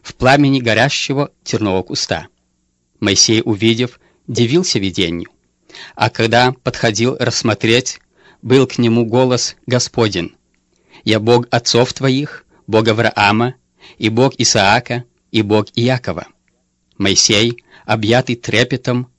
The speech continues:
не смел смотреть. И сказал ему Господь: «Сними обувь с ног твоих, ибо место,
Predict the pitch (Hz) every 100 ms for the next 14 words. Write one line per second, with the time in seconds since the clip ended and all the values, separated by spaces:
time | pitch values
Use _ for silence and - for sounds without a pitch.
0 | _ _ - 110 - 101 92 - 98 -
1 | 82 80 - _ _ _ _ _ _ _
2 | 123 - 143 156 147 98 87 92 - 90
3 | 85 - _ _ _ _ _ - - -
4 | 120 120 127 143 165 147 113 - - -
5 | 127 147 - - 90 82 - _ _ _
6 | _ _ - - 120 120 120 131 - -
7 | 143